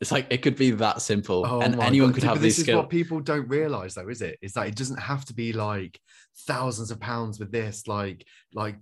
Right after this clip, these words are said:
Speaker 2: you know, getting up at six A M. I mean, all these things, obviously, they're incredible, but, like, it's as simple as questioning what makes you happy, what do you enjoy doing, and doing more of it.
Speaker 1: Hundred percent. Just, like,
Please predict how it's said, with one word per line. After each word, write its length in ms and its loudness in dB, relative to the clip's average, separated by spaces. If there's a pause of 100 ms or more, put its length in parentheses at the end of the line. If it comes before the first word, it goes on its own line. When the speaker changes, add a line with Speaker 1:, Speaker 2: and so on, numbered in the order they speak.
(180)
Speaker 2:
you 80 -10
know, 160 -6
getting 300 -6
up 140 -10
at 80 -12
six 260 -8
A 40 -6
M. 60 -4
I 40 -6
mean, 140 -4
all 200 -2
these 180 -2
things, 180 -4
obviously, 380 -4
they're 180 -6
incredible, 540 -8
but, 140 -8
like, 240 -4 (240)
it's 200 -4
as 120 -8
simple 480 -4
as 420 -6 (260)
questioning 720 -8 (520)
what 220 -6
makes 220 -8
you 60 -10
happy, 460 -10
what 200 -8
do 100 -10
you 60 -8
enjoy 300 -10
doing, 380 -10 (100)
and 120 -12
doing 200 -8
more 300 -6
of 100 -10
it. 160 -18 (1800)
Speaker 1:
Hundred 280 0
percent. 460 -4
Just, 260 -4
like, 220 -2